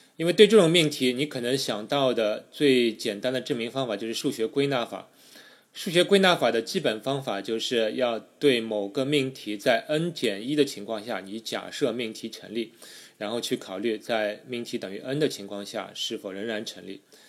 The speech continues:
但是对于这个拿走麦子游戏，有一个困难，就是你没法准确地说出这个 n 减一和 n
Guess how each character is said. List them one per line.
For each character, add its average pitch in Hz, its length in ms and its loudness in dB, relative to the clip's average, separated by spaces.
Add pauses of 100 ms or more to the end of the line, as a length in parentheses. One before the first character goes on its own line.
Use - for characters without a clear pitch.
(420)
但 180 140 6
是 180 100 2
对 196 220 12
于 151 180 12
这 175 140 6
个 151 120 6
拿 131 200 6
走 135 160 2
麦 151 180 4
子 123 140 0
游 110 160 0
戏， - 320 -2 (560)
有 123 180 0
一 139 140 4
个 165 200 6
困 151 400 4
难， 113 240 2
就 143 140 -2
是 135 200 -2
你 127 200 0
没 127 300 2
法 113 240 -4
准 110 360 -4
确 - 240 0
地 120 140 4
说 143 240 2
出 139 420 -2
这 135 220 2
个 113 360 0 (180)
n 180 240 -2
减 101 360 -2
一 131 120 0
和 120 300 -6
n 151 260 -2